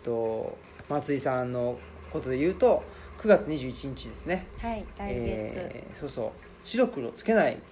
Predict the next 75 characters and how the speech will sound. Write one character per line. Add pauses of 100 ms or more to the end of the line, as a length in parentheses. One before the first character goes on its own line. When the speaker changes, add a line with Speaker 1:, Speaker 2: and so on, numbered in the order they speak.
(500)
Speaker 1:
暮
ら
し？ (880)
Speaker 2:
で
す。 (760)
Speaker 1:
で
す
ね。 (160)
Speaker 2:
は
い、
ト
ー-、
Speaker 1:
は
い。 (140)
Speaker 2:
ト
ー
ク
イ
ベ
ン
ト。
Speaker 1:
ト
ー
ク
イ
ベ
ン
ト
の
名
前
ね。 (2250)
そ
う
き
た
か
と。 (460)
Speaker 2:
う
ん。
Speaker 1:
う
ん、
そ
う
き
た
か。 (360)
Speaker 2:
あ、
あ、
で、
Speaker 1:
僕、
Speaker 2:
場
所、
ば-、 (120)
Speaker 1:
あ、
Speaker 2:
場
所
と
か
詳
細
を。
Speaker 1:
場
所
は、 (160)
え
ー、
場
所
は
リ
ー
デ
ィ
ン